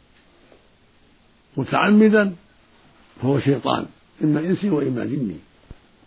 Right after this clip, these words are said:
فليملئك الباطل في قلبك ومن شياطين الجن. واللي يدعوك، يدعوك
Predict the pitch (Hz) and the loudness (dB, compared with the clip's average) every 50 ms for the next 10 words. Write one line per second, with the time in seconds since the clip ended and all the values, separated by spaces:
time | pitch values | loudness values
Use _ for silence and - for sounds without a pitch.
0 | _ _ _ _ _ _ _ _ _ _ _ _ _ _ _ _ - 120 117 131 | _ _ _ _ _ _ _ _ _ _ _ _ _ _ _ _ -8 -4 0 4
1 | 147 160 147 147 160 147 151 170 120 139 143 127 139 139 131 107 - 101 107 - | 6 6 8 8 6 6 2 0 2 2 2 2 2 0 0 -2 -6 -8 -10 -10
2 | - _ _ _ _ _ _ _ _ _ _ _ _ - 120 - - - 180 165 | -14 _ _ _ _ _ _ _ _ _ _ _ _ -14 -12 -6 -4 -2 0 0
3 | 151 165 107 110 131 139 135 110 113 123 113 110 - - 107 104 101 - - - | 0 0 -2 -2 -4 -4 -4 -4 -6 -6 -6 -6 -6 -6 -6 -6 -8 -10 -14 -18
4 | - - _ _ _ _ _ - 95 104 123 135 113 85 73 - _ _ _ _ | -20 -20 _ _ _ _ _ -10 -8 -6 -4 -4 -6 -6 -8 -12 _ _ _ _
5 | _ _ _ _ _ _ _ _ _ _ _ _ _ _ _ _ _ _ _ _ | _ _ _ _ _ _ _ _ _ _ _ _ _ _ _ _ _ _ _ _
6 | _ _ _ _ - 120 139 147 160 165 160 156 160 165 160 - 143 147 147 147 | _ _ _ _ -2 2 6 10 10 10 10 8 6 2 0 0 0 -2 -2 -4
7 | 135 123 139 147 127 | -4 -4 -2 -2 0